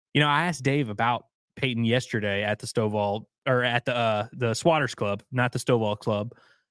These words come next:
Um, but I asked him, I was like, you know, D one baseball had him as, like, the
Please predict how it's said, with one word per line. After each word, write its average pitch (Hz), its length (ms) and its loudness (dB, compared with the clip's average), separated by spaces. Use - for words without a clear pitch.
Um, 107 280 2
but 113 80 2
I 127 60 4
asked 143 220 0
him, 131 100 0
I - 20 2
was 117 80 0
like, 117 120 -2
you 156 60 0
know, 139 80 4
D 127 160 2
one 156 160 2
baseball 131 360 0
had 113 200 2
him 117 180 0
as, 107 100 0
like, 110 120 -2
the - 100 -12